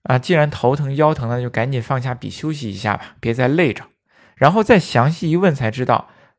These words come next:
儿子呢，已经一整天没有吃下去一顿饭了，难受的吃不下去饭。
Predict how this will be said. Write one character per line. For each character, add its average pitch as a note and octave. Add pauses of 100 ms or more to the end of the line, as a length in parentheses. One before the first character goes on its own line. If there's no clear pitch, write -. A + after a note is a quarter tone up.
(260)
儿 A#2+
子 D#3
呢， C3
已 A2
经 A#2+
一 E3
整 F2+
天 D#3+
没 C3+
有 G#2
吃 -
下 A#2
去 - (120)
一 A#2
顿 C#3
饭 D3+
了， - (1000)
难 C3
受 F#3+
的 C3
吃 -
不 D#3
下 E3
去 E3
饭。 -